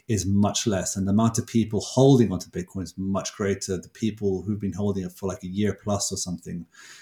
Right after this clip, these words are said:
your diamond hands, your, your strong hands, that's, that's,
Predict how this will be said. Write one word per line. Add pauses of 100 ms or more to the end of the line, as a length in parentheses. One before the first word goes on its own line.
(220)
your
diamond
hands,
your,
your
strong
hands,
that's,
that's,